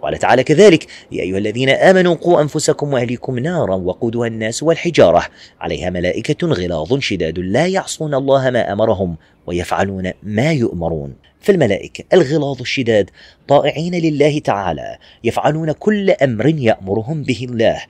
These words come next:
تعالى مباشرة ودون تردد. ومثال آخر: قال: "هل علمتم ما فعلتم بيوسف وأخيه إذ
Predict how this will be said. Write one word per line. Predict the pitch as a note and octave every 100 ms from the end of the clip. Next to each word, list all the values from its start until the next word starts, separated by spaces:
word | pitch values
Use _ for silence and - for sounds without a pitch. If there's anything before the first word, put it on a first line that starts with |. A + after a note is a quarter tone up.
| _ _
تعالى | C#3 A#2 C3+ A#2+
مباشرة | C3+ E3 E3+ B2+ G#2+ F#2+ -
ودون | F3 G3 A#2 G2 -
تردد. | G2 D#2 C2+ C#2+ - _ _ _
ومثال | D#2 D2+ G2+ F#2+ G2+
آخر: | D#3 - C3 - _ _ _
قال: | A#2+ A#2 G#2+
"هل | F2+ G#2+
علمتم | E2+ G#2 D#3+ - D#3+
ما | C3+
فعلتم | B2 - B2+ - G#2+
بيوسف | F#2 C3 G3+ D3+ C3
وأخيه | G#2+ - - A2 G2 F#2+
إذ | G#2